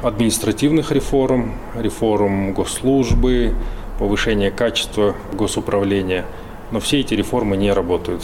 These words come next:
К сожалению, надо это признать, что любая реформа госслужбы должна начинаться с, э, нулевой терпимости коррупции. Но этот фактор у нас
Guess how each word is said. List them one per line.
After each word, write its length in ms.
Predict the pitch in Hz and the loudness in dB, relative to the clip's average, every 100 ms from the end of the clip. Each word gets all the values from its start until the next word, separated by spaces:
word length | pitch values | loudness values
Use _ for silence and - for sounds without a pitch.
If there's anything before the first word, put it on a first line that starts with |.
| - | -8
К 60 | - | -6
сожалению, 520 | 101 98 104 151 147 | -4 0 0 2 2
надо 240 | 104 95 | 2 2
это 160 | 95 - | -2 -2
признать, 480 | - 98 107 127 123 | -2 0 0 0 -2
что 380 | - 98 92 - - - - - - - | -4 0 0 -2 -8 -10 -10 -12 -12 -4
любая 480 | 107 101 113 107 101 | -2 0 0 2 2
реформа 520 | 98 - 117 98 95 | 0 0 0 2 0
госслужбы 1000 | 92 98 - - - - - 135 139 120 | 0 0 0 -4 -8 -10 -2 0 0 0
должна 380 | 95 98 101 101 | 0 0 0 0
начинаться 680 | 95 - 104 113 113 110 95 | 0 -2 -2 -2 0 0 0
с, 220 | - - | -2 -2
э, 300 | 95 92 90 90 - - - | 0 2 0 -6 -12 -14 -6
нулевой 320 | 113 104 104 | 0 2 2
терпимости 540 | 101 101 104 101 - 92 | 0 -2 0 0 -2 -4
коррупции. 560 | 110 135 - - 110 - - - - - - - - - | -2 -2 -2 -2 -2 -2 -12 -16 -16 -14 -14 -14 -12 -6
Но 500 | 107 104 101 101 95 | -2 0 2 2 2
этот 240 | 113 110 92 | 0 -4 -2
фактор 380 | 117 113 101 98 | -2 -2 -2 0
у 40 | |
нас 460 | 98 95 - - | 0 0 -4 -8